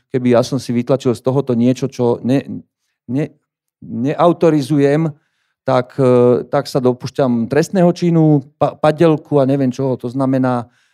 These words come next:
e, aj v prípade, e, úmrtia existujú nejaké autorské práva, s tými autorskými právami v podstate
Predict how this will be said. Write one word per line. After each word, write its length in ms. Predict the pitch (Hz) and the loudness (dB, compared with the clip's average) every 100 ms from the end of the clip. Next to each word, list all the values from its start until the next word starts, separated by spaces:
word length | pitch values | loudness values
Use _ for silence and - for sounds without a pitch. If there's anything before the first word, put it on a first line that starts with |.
| _ - | _ -8
e, 80 | |
aj 360 | 113 117 - 147 165 | -4 -2 2 2 2
v 40 | - | -2
prípade, 540 | - 185 185 175 151 147 | -6 -2 0 0 2 0
e, 60 | 143 - _ | 0 -6 _
úmrtia 880 | 139 135 - 175 190 185 - 175 165 | -6 -4 0 2 2 0 2 4 4
existujú 400 | 151 160 - 160 | 2 -4 -2 0
nejaké 240 | 151 147 | 0 2
autorské 400 | 139 147 143 131 | 2 0 -2 -4
práva, 560 | 131 139 165 185 190 190 | 0 2 4 4 4 2
s 80 | 170 | -2
tými 160 | 160 | -4
autorskými 480 | 143 143 151 - 147 | -2 -2 -4 -4 -4
právami 480 | 131 139 143 143 139 | 0 0 2 2 -2
v 80 | 131 | -4
podstate 560 | 135 - 135 135 117 | -6 -4 -2 -2 -2